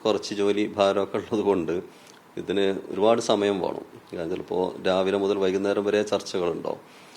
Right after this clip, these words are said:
ഒരുപാട് ദിവസം നമുക്ക് ലീവ് എടുക്കേണ്ടതൊക്കെ വരും. അപ്പൊ അങ്ങനെ വന്നപ്പോ പിന്നീട് ഞാൻ അതിലേക്ക്,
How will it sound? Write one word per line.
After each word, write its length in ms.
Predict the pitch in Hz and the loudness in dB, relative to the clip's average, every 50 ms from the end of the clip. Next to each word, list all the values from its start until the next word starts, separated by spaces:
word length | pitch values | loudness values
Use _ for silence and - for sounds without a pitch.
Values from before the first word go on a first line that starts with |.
| - - - | -14 -6 0
ഒരുപാട് 280 | 98 101 110 113 113 | 4 6 6 6 6
ദിവസം 300 | 117 117 113 110 - 117 | 4 2 0 0 0 0
നമുക്ക് 160 | 110 107 117 | 0 0 -2
ലീവ് 240 | 104 101 101 104 104 | -2 0 2 2 2
എടുക്കേണ്ടതൊക്കെ 440 | 107 107 - - 101 92 87 - 87 | 2 2 2 0 -2 -2 -2 -4 -4
വരും. 200 | 80 76 - - | -6 -6 -8 -12
അപ്പൊ 200 | - - - 90 | -12 -10 -8 -6
അങ്ങനെ 180 | 85 87 90 92 | -4 -2 -2 0
വന്നപ്പോ 500 | 98 98 95 98 104 - - 117 135 - - - - - - - - - - - | 0 0 0 0 -2 -2 -4 -4 -6 -6 -12 -20 -20 -20 -20 -20 -20 -20 -12 -8
പിന്നീട് 320 | - 104 95 98 101 101 107 | -6 -4 -2 -2 -2 0 0
ഞാൻ 180 | 110 110 113 | 0 2 2
അതിലേക്ക്, 500 | 110 107 107 110 110 107 - 120 117 113 | 2 4 4 4 2 2 2 2 2 2